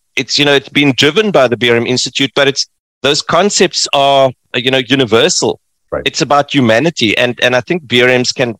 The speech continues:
Speaker 1: can play a big role in that space. So, w-, you know, where we've moved from is this role, this idea of the B R M where it's just a single point of contact between,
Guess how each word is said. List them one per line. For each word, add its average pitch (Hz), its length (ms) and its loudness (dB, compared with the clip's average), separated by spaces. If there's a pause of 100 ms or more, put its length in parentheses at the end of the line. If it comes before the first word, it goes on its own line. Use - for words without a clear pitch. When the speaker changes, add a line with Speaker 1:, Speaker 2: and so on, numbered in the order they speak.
Speaker 1:
can 120 160 -2
play 127 240 2
a 113 40 0 (140)
big 127 220 -2
role 104 320 2
in 104 160 -4
that 98 220 2
space. - 540 -2 (460)
So, 139 360 2 (220)
w-, 131 220 -10
you 139 140 0
know, 143 100 4
where 139 220 2
we've 143 240 -2
moved 139 400 2
from 123 340 0
is 123 200 -2
this 123 300 -2
role, 127 560 2
this 120 220 -2
idea 135 420 2
of 139 100 -2
the 127 80 -2
B 131 180 2
R 135 80 4
M 131 180 2
where 120 120 2
it's 123 140 -4
just - 220 -2
a 165 60 -6
single 170 320 2
point 160 300 0
of 143 120 -2
contact 151 560 -2 (520)
between, 165 720 2